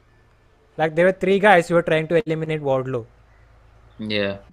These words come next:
Speaker 2: They wa-, yeah, they were trying to eliminate Wardlow, and, uh, Wardlow was trying to, Wardlow was trying to eliminate them at the same time. And then M J F
Speaker 1: And
Speaker 2: takes the opportunity and just eliminates all of them. And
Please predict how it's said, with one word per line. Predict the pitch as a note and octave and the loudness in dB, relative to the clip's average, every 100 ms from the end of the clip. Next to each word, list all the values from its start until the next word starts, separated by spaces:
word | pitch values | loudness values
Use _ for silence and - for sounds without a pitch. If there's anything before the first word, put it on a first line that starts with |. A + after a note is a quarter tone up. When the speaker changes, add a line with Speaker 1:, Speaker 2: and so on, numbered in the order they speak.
| - - - - | -20 -20 -20 -10
Speaker 2:
They | A#2+ B2 | -2 0
wa-, | A#2+ A#2+ A#2 | 2 0 0
yeah, | A2 G2 | 0 -2
they | F#2+ A2 | -2 -2
were | A#2 | -2
trying | A#2 A#2+ A#2+ | -2 -4 0
to | B2+ | -2
eliminate | A#2 A#2 B2+ B2 | -2 -4 -6 -4
Wardlow, | A#2 A#2 A2+ C3+ D3 | -4 -4 -6 -8 -8
and, | G2 G2+ G2+ G2+ G2+ F#2+ | -8 -8 -8 -10 -10 -10
uh, | G2 G2 F#2+ G2+ | -8 -8 -6 -6
Wardlow | G2 G2+ G#2 | -6 -4 -4
was | G#2 - | -4 -6
trying | G2+ G2 F#2+ | -8 -8 -10
to, | G2 F#2+ F#2+ | -10 -10 -6
Wardlow | G#2 A2 A2 B2 | -4 -2 0 -2
was | A#2+ | 0
trying | A#2 A2 | -2 -2
to | A2+ | 0
eliminate | G#2 G2 G2+ G2+ G2+ | -2 -2 -6 -8 -6
them | G2+ | -6
at | G2 | -6
the | G2 | -10
same | G2 G2+ G2+ | -10 -8 -8
time. | F#2+ F2 E2+ _ - - - | -8 -10 -14 _ -20 -20 -6
And | F#2+ F#2+ | -6 0
then | G#2+ A2 | 0 0
M | G2+ G#2+ | -2 -4
J | G#2+ A2 | -2 -2
F | A2 - | -2 -4
Speaker 1:
And | _ _ _ - | _ _ _ -6
Speaker 2:
takes | A#2 A2+ | -6 -4
the | B2 | -4
opportunity | A2+ A2+ A#2 B2 A#2 A2 A#2 A#2 | -4 -6 -10 -8 -10 -8 -6 -6
and | A2 G#2+ | -8 -8
just | G#2+ G#2 - F#2 | -8 -8 -12 -12
eliminates | G2+ G#2 A2 A2 A2 | -8 -8 -6 -8 -8
all | G2+ G2+ | -8 -6
of | G#2 G2 - | -8 -10 -14
them. | F2 F#2 F2+ | -14 -14 -8
And | G2 G2 G2 F#2 | -6 -6 -10 -16